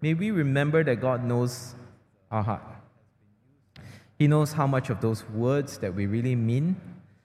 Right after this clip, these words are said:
And so my caution to you is that even as we approach the prayer, uh, this covenant prayer, that we won't pray it if we don't really mean it. And so later we will have time to, uh, read through the prayer.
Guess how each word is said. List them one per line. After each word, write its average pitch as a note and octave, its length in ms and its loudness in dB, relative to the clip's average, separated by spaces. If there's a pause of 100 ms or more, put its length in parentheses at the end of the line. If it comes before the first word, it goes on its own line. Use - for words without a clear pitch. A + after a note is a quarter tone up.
(240)
And G#2 100 -2
so - 80 0
my A2+ 160 2
caution C3+ 480 -2
to D3 100 -4
you C3+ 240 2
is A2+ 180 -2
that G#2 260 0 (720)
even B2 280 0
as G#2+ 200 -2
we F#2+ 460 -2 (520)
approach - 520 0
the A#2 80 -2
prayer, D#3 760 0 (320)
uh, F2 260 -2
this A#2 180 -6
covenant C3+ 460 -2
prayer, D#3 320 0
that A#2+ 180 0
we B2+ 120 2
won't E3 340 0 (240)
pray F#3 300 0
it C#3 140 -2 (320)
if C3 200 4
we B2 160 4
don't B2 340 2
really A2+ 300 2
mean G#2 260 4
it. F#2+ 140 -2 (260)
And G#2+ 80 -4
so C3 120 2
later A#2 340 2
we A2 140 0
will B2 200 -2
have A#2 220 -2
time A2+ 280 -2
to, G2+ 280 -4 (420)
uh, F#2 160 -4
read B2+ 260 0
through C3 220 -2
the G#2 80 0
prayer. F2+ 580 -2